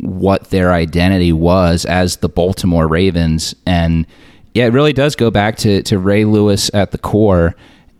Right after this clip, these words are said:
and, you know, not just him, but just the guys who bought into, to that philosophy, that, that, um, you know, hard-nosed, intimidating defense that didn't care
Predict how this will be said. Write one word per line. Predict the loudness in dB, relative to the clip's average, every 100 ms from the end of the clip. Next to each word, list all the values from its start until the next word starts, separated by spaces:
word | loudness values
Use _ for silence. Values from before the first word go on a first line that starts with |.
| -2
and, | 0 2 2 2 0 -6 _ _ _ _ _ _ _ _ _ _ -2
you | 2
know, | 4 2
not | 2 0
just | -2 0
him, | 0 0 0
but | 0
just | 0 -2 -2
the |
guys | -2 0 0 0
who | -2
bought | 0 0 0
into, | 2 2 2 2 2 2 0 -2 -10 _ _ _ -4
to | -2
that | 0 -2 -4
philosophy, | -4 -2 0 -2 -4 -4 -2
that, | -2 -2
that, | -2 -2 -2 -4 _ _ _ _
um, | -4 -2 0 -2 -4 -10 _ -4
you | -2
know, | 0 -2 -6 _ _ _
hard-nosed, | -4 0 2 2 2 2 0 0
intimidating | 0 0 2 2 2 2 2 0 -4 -18 -20 -12 -6
defense | -2 -2 0 0 0 -2 -6 -10 -16 _ _
that | -2 -2 -2 -6 -16 -20 -20 -20 _ _ -2
didn't | 0 2
care | 2 2 2 2 0